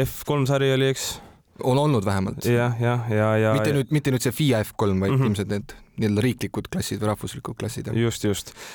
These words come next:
Speaker 1: Et, et midagi nad ikka mootorispordis on, on teinud ka ja, ja, ja tegemist siis maailma, kas see oli suuruselt seitsmes rehvitootja?
Speaker 2: Esikümnesse kuulub kindlasti, jah, et need seitsmes vist oli, jah, ka see, see artikkel, mis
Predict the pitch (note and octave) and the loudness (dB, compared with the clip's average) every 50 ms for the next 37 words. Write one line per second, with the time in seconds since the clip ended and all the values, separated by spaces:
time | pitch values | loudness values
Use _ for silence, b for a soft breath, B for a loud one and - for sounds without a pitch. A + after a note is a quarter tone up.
0 | B B - A2 A2 - - _ - A#2 A#2 A#2 A#2 A#2 A#2 A#2 A#2+ A#2+ - _ | B B -2 0 0 -2 -4 _ -2 0 0 2 2 2 2 2 2 0 -2 _
1 | - B2 B2+ C3+ F3+ F#3+ F3+ C3 B2+ B2+ B2 A#2+ D3 - - C#3 E3 E3+ - A#2+ | 0 2 2 2 2 2 2 2 2 2 2 0 0 0 0 0 0 0 0 -2
2 | A2+ A2+ - C#3 C#3 C#3 B2 A#2 B2+ B2+ B2+ B2 B2 A#2+ B B B B B B | -2 -2 -2 0 0 2 2 2 2 2 2 2 0 0 B B B B B B
3 | B - C#3 D3+ D3+ G3 G3+ F3 C3 - - E3 F#3+ G#3 D3 A#2+ G#2 G2+ G2+ G#2+ | B 0 2 2 2 2 2 2 0 0 0 0 2 2 2 2 2 2 2 2
4 | A2 A2 A2 A2+ A2 A2 A2+ A2+ A2+ A2+ A2+ A2+ A#2 A2+ C3 C3 C3+ B2 A#2+ A2 | 2 2 4 4 4 4 4 4 4 4 4 2 2 2 2 2 2 2 2 0
5 | - - B2 A#2+ A2+ - - - B2 A#2+ A#2+ A#2+ B2+ C3+ C3+ C3 B2 A#2+ A#2+ A#2 | 0 0 0 0 0 0 0 0 0 2 2 2 2 2 2 2 2 2 2 2
6 | A#2+ A#2+ A2+ - - - A#2+ - B2+ A#2 A2 C3+ C#3 B2+ A2+ A#2 A2+ - - E3 | 0 0 -2 -6 -6 -6 -2 0 0 2 2 2 2 2 2 0 -2 0 0 0
7 | D#3+ C#3 - - G2+ G2+ A#2 A2+ - G#2 G2 G2+ A#2+ D#3 D#3 D3 C#3+ D#3+ D#3+ C#3 | -2 -2 -2 -2 -2 0 -2 -2 -2 -2 -2 0 2 2 2 2 2 2 2 2
8 | A#2 - - B2 B2 B2 A#2 A2 - D3+ C3 G#2 - - - A#2 A#2 G#2+ G#2+ G2+ | 2 2 2 2 4 4 2 2 2 2 2 0 0 0 0 0 2 2 0 0
9 | G2+ - _ - A#2 A2 A2 G2+ G#2+ - B2 A#2 A#2+ A#2 D#3+ E3 - - A2 G2 | -2 -4 _ 0 2 2 2 0 -2 0 0 0 2 2 0 0 2 2 2 2
10 | G2+ - - B2 A#2+ B2 B2 A#2 - G#2+ A2 G#2+ G#2+ - - - - - E2+ - | 2 0 0 2 2 2 2 0 0 0 0 0 0 0 -4 -10 -14 -14 -10 -2
11 | - A2+ G#2+ - - B2 A#2 - _ - G2 G2 F#2+ - | 0 0 0 0 -2 -4 -4 -2 _ 0 2 2 2 0